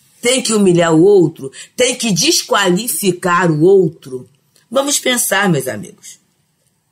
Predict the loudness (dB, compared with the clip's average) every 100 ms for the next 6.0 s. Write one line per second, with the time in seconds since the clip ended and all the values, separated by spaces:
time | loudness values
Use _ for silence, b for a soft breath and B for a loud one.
0 | _ _ _ _ -2 0 0 -2 -2 0
1 | 0 -2 -2 -2 -2 -4 0 0 0 -2
2 | -2 -2 -2 0 0 0 -4 _ _ _
3 | _ _ _ _ _ _ B -4 0 0
4 | 0 0 -4 -6 -4 -2 0 0 0 2
5 | 2 0 -2 -8 -2 0 0 -2 -8